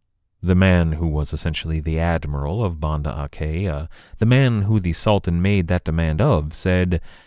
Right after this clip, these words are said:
"Yeah, sure, whatever you want, buddy," but he had no intention of actually complying with the order. I mean, who was this guy to make demands of Portugal, after all?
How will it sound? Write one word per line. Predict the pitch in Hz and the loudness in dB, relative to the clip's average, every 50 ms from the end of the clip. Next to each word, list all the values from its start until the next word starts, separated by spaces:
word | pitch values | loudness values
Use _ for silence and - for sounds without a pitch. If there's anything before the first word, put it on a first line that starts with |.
| _ _ _ _ _ _ _ _ _ | _ _ _ _ _ _ _ _ _
"Yeah, | - 113 143 147 98 78 | 2 2 2 2 0 -4
sure, | - - - - 143 98 69 | -8 -4 -2 -2 -2 -2 0
whatever | 71 87 95 117 120 127 | 0 2 4 6 6 8
you | 127 120 95 | 8 8 6
want, | 85 98 120 120 85 90 _ | 4 2 0 0 -2 -4 _
buddy," | - 71 - 76 101 | -8 -6 -4 -6 0
but | 107 110 - - | 2 2 0 0
he | - 82 80 | -2 -6 -6
had | 78 76 71 | -4 -4 -6
no | 73 76 76 73 | -4 -4 -4 -4
intention | 73 71 76 - - - 80 78 - - 78 | -4 -6 -8 -8 -6 -6 -6 -4 -4 -4 -4
of | 76 71 | -4 -2
actually | 78 76 76 - - - 82 80 76 | -4 -4 -4 -6 -6 -6 -4 -4 -4
complying | - - 78 71 - - - 82 87 113 120 90 73 78 76 78 | -4 -4 -6 -4 -4 -4 0 0 2 2 2 2 0 -2 -2 -4
with | 73 67 - - | -4 -6 -6 -6
the | 73 71 | -6 -4
order. | 71 - 69 69 76 85 101 113 - - - _ _ _ - | -4 -4 -6 -4 -2 -2 -2 -4 -6 -10 -20 _ _ _ -2
I | 104 | 0
mean, | 107 101 87 76 - - - _ _ | 2 2 0 -2 -6 -12 -20 _ _
who | - 202 | -2 0
was | 190 143 107 95 82 80 | 2 4 4 4 4 4
this | 87 110 139 - - | 4 4 4 2 0
guy | - 78 67 - - | -4 -4 -4 -4 -4
to | - - | -2 0
make | 90 92 87 - | 0 0 0 0
demands | - 87 82 85 82 80 76 71 - | -2 -2 -2 0 0 -2 -2 -2 -4
of | 73 67 - - | -6 -6 -6 -4
Portugal, | - - 151 147 - - 73 69 69 65 | 0 2 2 2 2 -2 -6 -6 -6 -8
after | 67 69 69 - - - 69 69 | -8 -10 -12 -12 -12 -12 -10 -10
all? | 67 69 - - 69 _ | -12 -12 -14 -16 -18 _